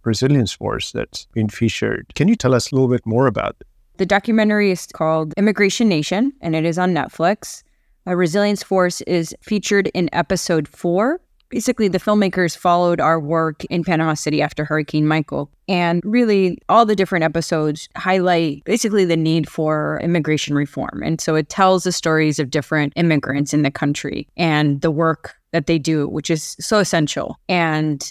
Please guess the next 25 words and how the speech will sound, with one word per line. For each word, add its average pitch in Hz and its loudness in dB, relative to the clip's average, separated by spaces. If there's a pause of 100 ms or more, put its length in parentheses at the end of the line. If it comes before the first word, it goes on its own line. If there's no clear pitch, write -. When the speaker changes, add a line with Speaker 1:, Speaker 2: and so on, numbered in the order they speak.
Speaker 2:
I 165 -8
think 165 -4
the 175 2
overall 170 2
message 151 -2
is 156 -4
that 147 -2
immigrant 202 2
workers, 175 0
undocumented 165 0
workers, 165 -4 (140)
are 180 4
really 185 2
a 170 0
huge 190 -4
pillar 175 2
to 156 -8
the 165 2
economy 160 0
of 147 0
this 143 -4
country. 147 -2
And 151 2
without 151 0
them, 151 0